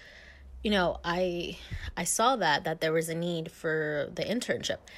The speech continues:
So I am really close to a guidance counselor that works there at that school.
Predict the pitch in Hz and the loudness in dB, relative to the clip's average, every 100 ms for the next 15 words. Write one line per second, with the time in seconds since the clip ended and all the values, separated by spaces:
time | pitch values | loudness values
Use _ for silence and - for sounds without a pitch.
0 | - - - - 220 214 208 196 180 - | -16 -18 -12 2 6 8 10 8 4 -2
1 | - - 180 185 185 - - 190 170 170 | -4 4 6 8 4 2 -2 -2 0 0
2 | 170 170 202 226 - 185 190 - - 175 | -2 2 4 2 4 4 4 0 0 0
3 | 170 170 - 208 185 160 160 165 156 165 | 0 -2 -4 -4 -2 0 -2 -2 -2 -2
4 | 175 - 165 - 302 330 139 156 151 - | -4 -4 -2 0 0 2 0 2 0 2
5 | 269 269 151 - 139 - - 180 | 4 4 4 0 -2 -4 2 2